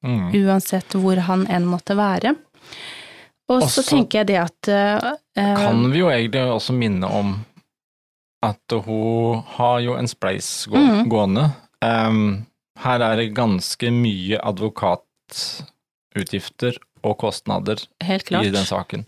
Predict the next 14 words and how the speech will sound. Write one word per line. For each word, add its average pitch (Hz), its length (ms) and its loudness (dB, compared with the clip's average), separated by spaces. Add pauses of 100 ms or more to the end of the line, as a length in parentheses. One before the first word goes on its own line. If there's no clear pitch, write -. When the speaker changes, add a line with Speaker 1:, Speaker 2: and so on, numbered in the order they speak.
(140)
Speaker 2:
Ja. 208 120 0 (400)
Speaker 1:
Så, 139 580 2 (160)
eh, - 240 -6
kanskje 147 460 0
en, 139 800 -2 (680)
den 117 140 -2
beste - 420 -4
lille 110 320 -2
julegaven 101 600 0
i 117 40 2
år, 160 220 0 (520)
et 127 120 -4
lite 120 340 -4
bidrag. 110 540 -2